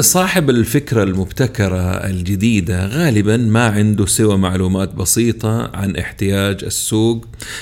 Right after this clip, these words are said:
للشيء اللي هو بيقدمه، ولابد إنه يبحث عن طريقة تعطيه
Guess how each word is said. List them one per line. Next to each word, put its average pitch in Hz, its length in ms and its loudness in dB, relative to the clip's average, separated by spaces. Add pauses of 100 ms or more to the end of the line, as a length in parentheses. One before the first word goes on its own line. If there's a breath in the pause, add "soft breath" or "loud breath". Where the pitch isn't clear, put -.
(100)
للشيء 117 460 2
اللي 98 160 2
هو 98 220 2
بيقدمه، 92 540 -2
ولابد 110 720 0
إنه 98 260 2
يبحث 107 500 -2
عن 98 200 -2
طريقة 101 440 0
تعطيه 90 560 -2